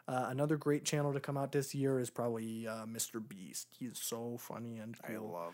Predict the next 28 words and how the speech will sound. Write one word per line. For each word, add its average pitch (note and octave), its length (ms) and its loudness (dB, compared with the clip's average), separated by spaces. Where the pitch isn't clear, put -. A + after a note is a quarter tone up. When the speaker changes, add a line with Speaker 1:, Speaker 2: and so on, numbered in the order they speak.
Speaker 2:
Mister E2 320 -10
Beast. C#2+ 220 -16
Speaker 1:
Oh, G2 300 -2
he F2+ 80 -6
is G2 280 -6
awesome. G#2+ 460 -4
Did A2 140 -6
you B2+ 80 -2
hear C3 180 0
Speaker 2:
Oh C3 40 4
Speaker 1:
that C3 60 2
Speaker 2:
my B2 80 -2
Speaker 1:
he A#2 40 -2
did A#2+ 180 -4
Speaker 2:
God. G#2+ 140 -4
Speaker 1:
a - 40 -4
Squid A#2+ 520 -2
Game? C#3 460 -2
Speaker 2:
Bruh, F2+ 300 -2
that's F2+ 180 -4
so E2+ 360 -4
cool. - 400 -12
Speaker 1:
I - 160 -4
love C#3+ 420 2
Squid B2 400 -4
Game. A2+ 440 -4
Speaker 2:
Oh - 60 -12
my G#1 200 -8